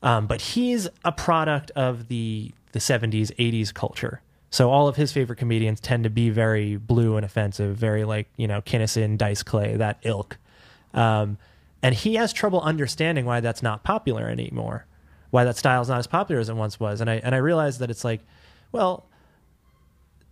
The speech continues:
during that time, there were things that, like, were so crazy that you couldn't say them, especially not, like, on a stage or on T V. And it was just hilarious and cathartic to,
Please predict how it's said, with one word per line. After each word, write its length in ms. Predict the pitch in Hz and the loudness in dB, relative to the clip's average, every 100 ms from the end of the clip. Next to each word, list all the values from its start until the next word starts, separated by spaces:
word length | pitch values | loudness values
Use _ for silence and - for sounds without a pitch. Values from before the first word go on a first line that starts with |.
| - 147 | -8 2
during 340 | 208 240 208 | 4 4 2
that 240 | 196 202 | 0 -2
time, 640 | - 147 135 127 123 123 120 | -4 0 0 0 -4 -10 -2
there 200 | 160 160 | 2 2
were 220 | 143 143 | 2 0
things 840 | 123 - - 180 175 151 139 120 - | 0 -6 0 2 2 0 0 -2 0
that, 320 | 135 127 131 | 2 2 0
like, 420 | 123 120 113 - - | 0 0 -2 -8 -2
were 200 | 127 123 | 0 2
so 460 | - 160 151 143 | 2 4 4 2
crazy 640 | - - 151 151 147 131 117 | -2 -2 0 2 2 0 0
that 160 | 120 | 0
you 80 | 120 | -2
couldn't 220 | - 131 | 0 0
say 240 | 110 135 131 | 2 2 2
them, 180 | 107 | 0
especially 340 | 110 131 117 123 | 0 0 0 0
not, 320 | 113 107 - | 2 0 -2
like, 240 | 113 110 - | -2 -2 -2
on 160 | 120 110 | -2 -2
a 40 | |
stage 440 | - 139 123 113 | 0 2 2 0
or 100 | 110 | 0
on 160 | 110 107 | -2 -2
T 220 | 107 113 | -4 -4
V. 400 | 107 131 113 107 | 0 2 2 0
And 140 | 107 110 | -2 0
it 40 | |
was 140 | 110 | 0
just 220 | 113 104 - | 0 -4 -2
hilarious 580 | 120 120 123 120 113 | 0 2 2 0 -4
and 80 | 101 | -6
cathartic 560 | 107 - 120 127 113 - | -6 -2 2 2 -2 -4
to, 160 | 110 | -4